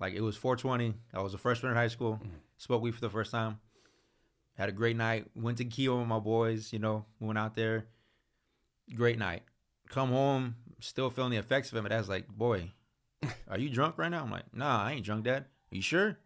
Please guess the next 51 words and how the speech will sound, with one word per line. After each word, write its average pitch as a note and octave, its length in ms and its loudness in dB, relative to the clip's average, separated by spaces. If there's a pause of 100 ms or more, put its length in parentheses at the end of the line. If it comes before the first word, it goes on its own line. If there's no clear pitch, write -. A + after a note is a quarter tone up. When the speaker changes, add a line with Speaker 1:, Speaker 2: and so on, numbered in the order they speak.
(180)
Speaker 1:
I'm F#2 80 -10
like, - 100 -14 (220)
"Yeah, D#2 320 -4
I'm E2 100 -10
sure." - 240 -10 (1300)
"Go A#2 80 -4
to B2 60 -2
sleep, A#2 280 -6
son." G2+ 260 -8 (260)
"All - 100 -2
right, D3 100 -4
Dad." C3 200 -6 (720)
Go A#2+ 80 -8
to A2 60 -4
the G#2 100 -4
room. A2 160 -4 (800)
I'm G#2 80 -8
like, G#2 140 -6
"Oh, A2+ 60 -8
I A#2 40 -8
just A#2 120 -10
had F#2+ 100 -10
the E2+ 60 -14
best G#2+ 280 -8
time G#2 100 -6
of G2+ 60 -6
my G2+ 80 -6
life." G#2+ 240 -8 (880)
I B2+ 100 0
just C3+ 160 0
opened A#2 200 4
myself G#2+ 400 0
up A2+ 160 4
for G2 100 -4
the F2+ 120 0
enemy F#2+ 180 -4
to F#2 60 -4
come F#2+ 180 -6
in F2+ 60 -4
and F2 120 -6
attack G#2 240 -4
me. F#2 140 -12 (540)
Speaker 2:
Didn't G#2+ 200 -2
even G2+ 140 -4
know F#2+ 140 -2
it. F#2 180 -8
Speaker 1:
That's G#2 220 -6
all G#2+ 140 0
I F2+ 60 0
did. G#2 240 -4 (320)
Speaker 2:
Yeah. - 80 -16